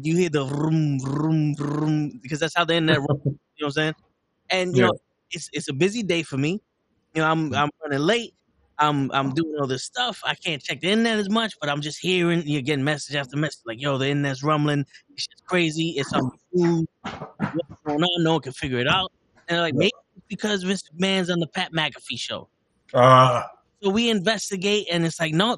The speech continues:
Speaker 1: that's not the case." Right? So it's like, yo, it's like, it's like six, seven o'clock in the afternoon, and people are like, "Yo, I don't know what it is." They went through everything, you know, that they went through. They're like, "Yo, maybe Kofi Covington versus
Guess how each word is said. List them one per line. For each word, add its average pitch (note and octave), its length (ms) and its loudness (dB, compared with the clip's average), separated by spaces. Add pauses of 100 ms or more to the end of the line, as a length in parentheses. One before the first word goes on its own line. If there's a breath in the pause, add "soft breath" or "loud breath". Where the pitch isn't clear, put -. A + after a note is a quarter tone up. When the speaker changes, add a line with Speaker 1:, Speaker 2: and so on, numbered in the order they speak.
Speaker 1:
that's C#3 260 -6
not D3+ 220 -6
the D#3+ 80 -12
case." - 500 -6 (460)
Right? B3+ 120 -2
So A#3+ 200 0
it's A3 160 -6
like, G#3 200 -4
yo, A3 220 0
it's E3 180 -4
like, E3 220 -4 (560)
it's - 100 -16
like - 120 -14
six, - 320 -6
seven A#3+ 200 -2
o'clock G#3 280 -2
in G#3 80 -2
the G#3 60 -2
afternoon, G3+ 460 0
and D#3+ 80 -4
people E3 200 -6
are D#3+ 80 -6
like, D3+ 80 -8
"Yo, D3 80 -2
I C#3 140 2
don't D#3+ 120 2
know C#3 100 0
what C3 140 -2
it C#3 140 0
is." B2 160 -2
They B2+ 100 -4
went F3 240 0
through F3 160 -2
everything, A3+ 560 -2 (1120 soft breath)
you F#3+ 60 -2
know, E3+ 200 2
that D3+ 200 -2
they D#3+ 100 -2
went D3 260 0
through. C#3+ 120 -2
They're D#3+ 120 2
like, D#3 200 0
"Yo, D#3+ 160 0
maybe D#3 240 0
Kofi E3+ 340 0
Covington F#3 600 2
versus F3+ 520 -2